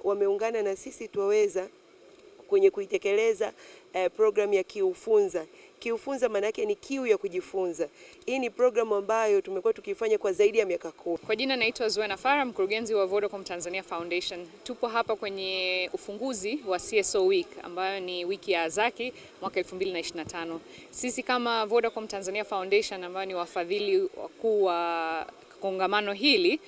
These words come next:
Speaker 2: leo tumeingia mkataba pamoja na Twaweza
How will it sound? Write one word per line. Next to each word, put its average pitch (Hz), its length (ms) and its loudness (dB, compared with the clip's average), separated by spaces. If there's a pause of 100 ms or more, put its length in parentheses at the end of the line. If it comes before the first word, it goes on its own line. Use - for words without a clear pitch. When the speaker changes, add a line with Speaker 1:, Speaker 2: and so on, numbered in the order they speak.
(280)
Speaker 2:
leo 233 180 6
tumeingia 202 480 0
mkataba 214 460 0
pamoja 202 380 -6
na 180 280 -6
Twaweza 302 600 2